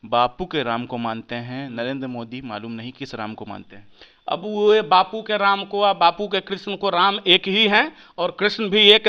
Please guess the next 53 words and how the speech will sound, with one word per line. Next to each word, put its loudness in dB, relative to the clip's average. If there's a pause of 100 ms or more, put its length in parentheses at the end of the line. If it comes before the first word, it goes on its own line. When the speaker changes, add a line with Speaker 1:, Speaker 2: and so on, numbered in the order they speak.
(120)
Speaker 2:
थे, 6 (420)
ठीक 0
है? -2 (220)
तो -2
ये 8
तो -4
अब 2
ना 0
कृष्ण 0
को -4
देखिए, -2
बहुत 0
ज़्यादा 8
उसमें -2
जाएंगे 2
ना 0
तो -4
इन -2
पे -4
उंगली -2
उठ -6
जाएगी, 0 (260)
ना 0
वो 4
राम 8
को 0
मानने 4
वाले 6
हैं 4
ना 2
कृष्ण -4
को -2
मानने 2
वाले -2
हैं। -16 (200)
अब 4
तो 2
वो 2
ईसाई 4
धर्म 2
को -2
मानने 2
वाले -4
हैं, -14 (1120)
अब 4
तो 0
ईसाई 4
धर्म 4
को -2
ज़्यादा 6
प्रमुखता 2
से 0
मानेंगे, 0